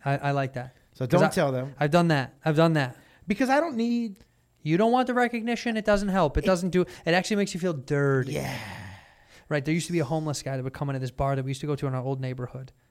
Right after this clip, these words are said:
Speaker 1: which m-, our, our, my favorite fucking bar. I miss it so much. And we made friendships out of there. It became like a family. Dude, that shitty joke about Cheers, it was like, this bar was so fucking fun.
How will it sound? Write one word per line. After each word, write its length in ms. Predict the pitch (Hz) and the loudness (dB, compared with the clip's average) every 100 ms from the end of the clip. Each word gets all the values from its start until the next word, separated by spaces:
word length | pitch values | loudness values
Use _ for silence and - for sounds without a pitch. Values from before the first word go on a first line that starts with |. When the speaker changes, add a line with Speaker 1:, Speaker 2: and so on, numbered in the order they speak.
| - | -8
Speaker 1:
which 220 | 143 - | -8 -8
m-, 80 | 135 | -10
our, 160 | 139 135 139 | -8 -6 -6
our, 180 | 135 135 - | -8 -8 -14
my 160 | - 143 | -6 -6
favorite 680 | - _ _ 170 165 170 160 | -6 _ _ -2 -2 -4 -10
fucking 480 | - - 143 147 139 | -10 -8 -8 -8 -4
bar. 180 | 131 127 | -4 -4
I 80 | |
miss 220 | 131 139 135 | -4 -6 -8
it 80 | |
so 260 | - - 147 | -12 -6 -4
much. 380 | 147 131 127 - _ _ _ _ _ | -4 -6 -10 -20 _ _ _ _ _
And 60 | 143 | -6
we 40 | |
made 180 | 143 135 | -4 -4
friendships 480 | - 156 160 170 - | -4 -4 -2 -4 -2
out 140 | 160 | -2
of 60 | 156 | 0
there. 180 | 156 151 | 0 -2
It 100 | 151 | -2
became 240 | 180 220 208 | -4 -2 -4
like 100 | 147 | -6
a 60 | |
family. 360 | - 160 151 135 | -6 -2 -2 0
Dude, 300 | 151 185 175 - _ _ _ _ | 2 2 0 -12 _ _ _ _
that 360 | 175 170 - - | 0 0 -6 -10
shitty 360 | - 180 175 | 0 2 2
joke 220 | 143 160 160 | 2 0 2
about 200 | 147 139 | -2 -2
Cheers, 400 | - 151 160 151 | -2 -2 -2 -4
it 60 | |
was 160 | 143 135 | -4 -2
like, 240 | 135 135 | -4 -6
this 240 | 135 156 175 | -4 -2 0
bar 300 | - 160 160 | 0 0 0
was 120 | 139 | -2
so 300 | - 139 147 | -4 -6 -8
fucking 480 | - - 147 - 151 | -8 -4 -4 -4 -8
fun. 400 | - 135 131 | -6 -6 -6